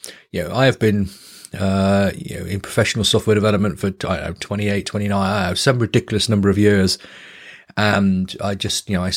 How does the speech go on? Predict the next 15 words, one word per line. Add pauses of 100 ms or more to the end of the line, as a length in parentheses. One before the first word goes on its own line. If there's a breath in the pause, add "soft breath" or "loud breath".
(120)
I
did (140)
purchase
this
book
out
of
interest
to
see
what
was
in
there.
Um,